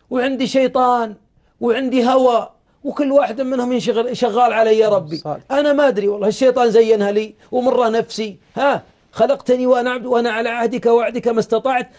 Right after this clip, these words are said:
Speaker 1: أعوذ بك من شر ما صنعت"، أعوذ بالله من الكبيرة ال-، والذنب الذي فعلته.
Speaker 2: مم.
Speaker 1: ثم تبدأ تفوض الأمر إلى الله.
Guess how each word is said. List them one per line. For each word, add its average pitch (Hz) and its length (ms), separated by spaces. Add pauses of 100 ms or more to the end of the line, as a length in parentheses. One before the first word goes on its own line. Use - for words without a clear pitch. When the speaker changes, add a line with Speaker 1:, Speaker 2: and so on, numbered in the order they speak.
(180)
Speaker 1:
أعوذ 262 480
بك 247 200
من 240 200
شر 240 340
ما 233 120
صنعت"، 226 460
أعوذ 262 420
بالله 254 540
من 254 140
الكبيرة 277 680
ال-، 247 220
والذنب 240 580
الذي 233 320
فعلته. 190 480
Speaker 2:
مم. 131 220 (640)
Speaker 1:
ثم 226 200
تبدأ 220 320
تفوض 220 440
الأمر 226 280
إلى 220 140
الله. 220 280